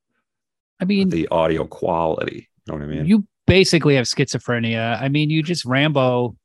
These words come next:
Speaker 1: you ramble.
Speaker 2: I Rambo? <laughs> I'm gonna fucking Rambo
Speaker 1: Rambo.
Speaker 2: on you, dude.
Speaker 1: You just ramble about, like, whatever. It's like you don't know the end of the sentence you're saying, so you just start, like,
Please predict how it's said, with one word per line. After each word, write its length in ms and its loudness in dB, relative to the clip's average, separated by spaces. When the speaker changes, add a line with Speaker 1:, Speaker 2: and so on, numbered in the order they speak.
Speaker 1:
you 100 -12
ramble. 540 -2
Speaker 2:
I 80 -2
Rambo? 360 0
<laughs> 80 -2
I'm 840 -14
gonna 120 -4
fucking 160 0
Rambo 180 2
Speaker 1:
Rambo. 260 2
Speaker 2:
on 140 0
you, 120 -6
dude. 240 -4
Speaker 1:
You 60 -4
just 180 -4
ramble 640 4
about, 580 0
like, 300 -4
whatever. 680 -2
It's 180 -8
like 140 -2
you 100 0
don't 160 0
know 100 0
the 160 -2
end 240 -2
of 60 -10
the 80 -8
sentence 400 -6
you're 120 -10
saying, 320 -4
so 120 -6
you 60 -4
just 180 -8
start, 400 -4
like, 380 -8